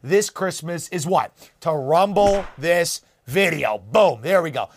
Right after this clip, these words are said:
Rumble this video. Hit the plus sign on the browser. Hit the thumbs up on the mobile app. Okay, you do that. You help keep us on the top. You share the stream. Guys, go in your social media right now. Perhaps go to Twitter where they're calling me a Russian agent. Okay? And go in there right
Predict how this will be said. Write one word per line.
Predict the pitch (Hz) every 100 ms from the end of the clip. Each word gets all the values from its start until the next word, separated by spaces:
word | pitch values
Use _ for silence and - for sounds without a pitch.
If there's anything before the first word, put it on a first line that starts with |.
| _ -
Rumble | 165 208 226 220
this | 208 151
video. | 190 190 175
Hit | 170
the | -
plus | - 240 214
sign | 214
on | 196
the | 185
browser. | 160 170 160 160 - - _
Hit | - 247
the | 247
thumbs | - 220 190
up | 202 196
on | 175
the |
mobile | 160 147 143 139
app. | 135 -
Okay, | 135 190 185
you | 135
do | 113 240
that. | 202 185 180 - _
You | 147
help | 135 -
keep | 220 240
us | 220 208
on | 202
the | 180
top. | 160 151 147 - _
You | - 131
share | - - 214 226
the | 214
stream. | - 208
Guys, | 202 156
go | 196 226
in | 240
your |
social | 185 214 196 196
media | 196 202 196 - _ -
right | 180 190 185
now. | 170 160 123
Perhaps | 143 196 -
go | 254
to | 220
Twitter | 220 277
where | 170 156
they're | 160
calling | 190 196
me | 202
a |
Russian | 196 202 196
agent. | 208 170 113 _ _
Okay? | 156 147 185 214 - _ -
And | 180
go | 175 202
in | 214
there | 202 196 185 156
right | 160 190 190